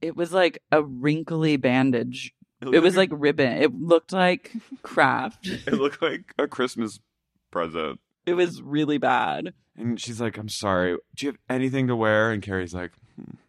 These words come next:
Speaker 2: I might have a little number." She pulls it out of the closet.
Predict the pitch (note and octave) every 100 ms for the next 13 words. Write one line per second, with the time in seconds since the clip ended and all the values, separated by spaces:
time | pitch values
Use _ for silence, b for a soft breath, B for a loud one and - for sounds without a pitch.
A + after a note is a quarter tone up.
0 | _ _ _ C3+ B2 B2+ A#2+ G#2 A1 A#1+
1 | C#2 C2+ G1+ C#2+ G1+ - - _ _ _
2 | _ _ _ - _ F#2 F2 F#2 F#2+ F#2
3 | F#2 F#2 - D#2 D#2 E2 D#2